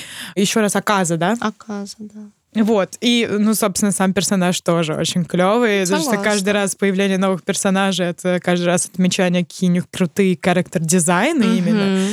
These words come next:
Speaker 2: сто процентов.
Speaker 1: И, э, мне показалось, что он эмоционально сильнее, потому что вот мы сталкиваемся с тем, что демон признаёт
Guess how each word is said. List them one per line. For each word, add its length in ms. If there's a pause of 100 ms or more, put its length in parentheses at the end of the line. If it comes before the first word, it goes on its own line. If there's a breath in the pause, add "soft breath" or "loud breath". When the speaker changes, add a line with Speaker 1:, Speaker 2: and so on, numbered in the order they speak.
Speaker 2:
сто 240
процентов. 480
Speaker 1:
И, 440
э, 460
мне 240
показалось, 520
что 420
он 260
эмоционально 640
сильнее, 600
потому 340
что 160
вот 200
мы 280
сталкиваемся 1200
с 80
тем, 240
что 480 (400 loud breath)
демон 640 (200)
признаёт 680